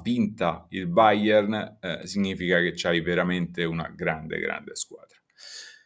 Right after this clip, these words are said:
C'è una cosa però che mi piace e che mi fa ben sperare, ed è la Formula quattro. La Formula quattro sappiamo che è quella composizione di quote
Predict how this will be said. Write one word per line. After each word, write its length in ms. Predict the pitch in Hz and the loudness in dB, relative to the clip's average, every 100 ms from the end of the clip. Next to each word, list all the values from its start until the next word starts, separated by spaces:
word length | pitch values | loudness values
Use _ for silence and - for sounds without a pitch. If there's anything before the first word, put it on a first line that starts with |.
| _ | _
C'è 400 | - - 139 - - | 4 8 8 6 2
una 320 | 190 214 147 | 6 8 6
cosa 400 | 104 95 85 92 | 6 4 4 0
però 260 | 87 90 85 | 0 0 0
che 200 | - 117 | 6 8
mi 180 | 110 98 | 8 6
piace 720 | 104 98 92 95 127 156 - | 8 8 8 6 4 2 0
e 120 | - | -6
che 120 | - | 2
mi 140 | 104 101 | 4 6
fa 160 | 104 | 4
ben 240 | 82 98 95 | 4 2 0
sperare, 880 | - 98 95 87 82 104 165 - _ _ _ _ _ - - _ | 0 4 6 4 4 4 2 -2 _ _ _ _ _ -20 -20 _
ed 180 | 123 120 | 0 4
è 60 | |
la 160 | 120 117 | 6 6
Formula 460 | 117 101 92 92 82 | 6 4 4 2 0
quattro. 640 | 85 - - - - _ _ | 0 -4 -6 -18 -20 _ _
La 100 | 107 | -2
Formula 460 | 110 131 156 180 175 | 4 4 6 4 8
quattro 640 | 180 131 - 113 104 - | 8 8 6 0 0 0
sappiamo 640 | - - - 131 107 92 | -2 -2 4 6 6 4
che 240 | 90 117 104 | 2 6 6
è 140 | - | 4
quella 480 | - 131 127 101 90 | 2 8 8 8 4
composizione 1120 | 85 - 151 135 131 123 117 117 - 143 104 | 2 2 2 2 0 2 2 0 4 6 6
di 140 | 95 101 | 4 0
quote 680 | - 139 143 147 156 - | 4 6 6 6 -2 -6